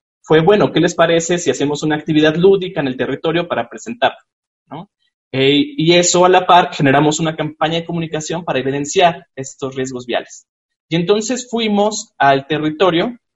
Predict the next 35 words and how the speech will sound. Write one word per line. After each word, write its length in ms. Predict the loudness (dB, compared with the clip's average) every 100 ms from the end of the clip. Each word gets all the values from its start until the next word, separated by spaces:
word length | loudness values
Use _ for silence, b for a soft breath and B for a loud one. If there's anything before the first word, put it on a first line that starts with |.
| -12
y 100 | -8
pusimos 560 | -8 -4 -2 0 -2 -2
una 220 | 2 2
lona 360 | 4 4 2
y 20 | -2
les 160 | -2
decim-, 380 | -4 -8 -8 -8
y 100 | -8
les 160 | -8 -8
dijimos 560 | -8 -6 -2 -2 -2 -2
a 80 | -2
las 140 | -2
personas 260 | -6 -6 -4
que 120 | -4
caminaban 520 | -2 0 2 2 0
cómo 200 | 0 0 0
se 120 | -2
sentían. 480 | -4 -4 -6 -6 -8
Y 80 | -4
ellos 200 | -4 -4
escribían 720 | -10 -6 -4 0 2 0 -2 _ _ _ -4
ahí 200 | 0 2
en 100 | 2
la 80 |
lona, 400 | 2 2 2 0 0
pues, 140 | -6
"Me 80 | -10
sentí 320 | -10 -8 -8
bien, 480 | -4 -2 -2 -2 -4
el 260 | -4 -6 -10 _ _ -2
tiempo 240 | 0 2
semafórico 580 | 0 0 0 2 2 0
no 100 | -2
me 120 | 0
duró", 460 | 0 2 4 2 -2